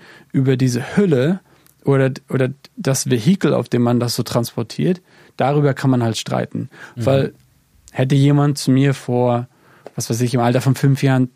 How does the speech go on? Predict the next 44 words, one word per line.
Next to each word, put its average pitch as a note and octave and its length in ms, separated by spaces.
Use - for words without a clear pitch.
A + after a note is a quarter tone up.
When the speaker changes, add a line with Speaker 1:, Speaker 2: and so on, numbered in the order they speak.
Speaker 1:
oder C#3 120
zehn C3 200
Jahren B2 200
gesagt, B2+ 280
die - 80
Orgel C3 300
ist C3 140
total A#2+ 260
toll, E3 260
hätte C#3 160
ich B2+ 120
auch C3+ 120
gesagt, B2 360
ja, A2+ 100
die A2+ 100
Orgel A#2 280
ist A2+ 180
halt - 220
altmodisch. B2+ 640
Wenn C#3 120
ich C3 140
mir C#3+ 100
jetzt C3+ 240
Interstellar C#3 600
angucke, D#3 380
den C#3+ 160
Film, C#3 380
und C3 360
das C3 280
ist B2+ 140
ja C3 120
alles B2+ 240
Speaker 2:
<laughs> - 20
Stimmt, - 120
Speaker 1:
irgendwie - 300
Speaker 2:
ja. A2 160
Speaker 1:
in, C3+ 200
in C#3 200
einer, C3+ 240
ähm, C3+ 440
in C3 140
einer B2 100
Londoner D3+ 440
Kirche, C#3+ 560